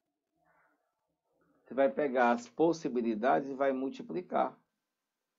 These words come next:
Ó, no exemplo dos meninos aqui, são três lugares.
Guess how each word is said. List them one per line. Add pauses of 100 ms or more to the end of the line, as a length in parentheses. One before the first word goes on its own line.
(720)
Ó, (180)
no
exemplo
dos
meninos
aqui, (600)
são
três
lugares.